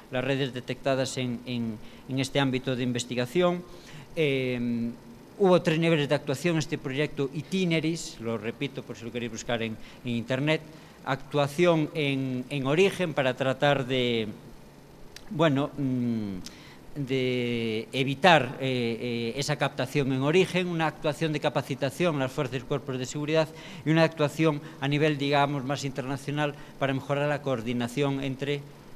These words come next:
Galicia, el gobierno autonómico gallego, el gobierno de Portugal y el gobierno, eh,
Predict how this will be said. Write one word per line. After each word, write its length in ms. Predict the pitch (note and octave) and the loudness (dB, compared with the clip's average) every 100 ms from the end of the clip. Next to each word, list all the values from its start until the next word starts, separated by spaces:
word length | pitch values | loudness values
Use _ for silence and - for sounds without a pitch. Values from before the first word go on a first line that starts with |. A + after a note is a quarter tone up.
| - | -6
Galicia, 680 | A#2+ C3 D#3+ - D#3 D#3 D#3+ - | -2 2 2 2 0 0 -2 -10
el 80 | |
gobierno 320 | A2+ A2+ B2 A#2+ | -6 -2 0 0
autonómico 400 | A2+ A#2+ A#2+ B2+ | -2 -2 -2 -2
gallego, 400 | C#3+ D#3+ D#3 D3+ | 2 2 0 -2
el 80 | |
gobierno 280 | B2 A#2+ B2 | -2 0 -2
de 40 | A#2+ | 0
Portugal 460 | C3+ C3+ C#3+ C#3+ C#3+ | -2 2 0 0 -2
y 60 | |
el 80 | B2+ | -2
gobierno, 540 | A#2 A#2 B2 A#2 B2 A#2+ - - - | 0 2 2 0 -4 -6 -16 -20 -12
eh, 440 | B2+ A2+ G#2 G2+ | -6 -4 -2 -4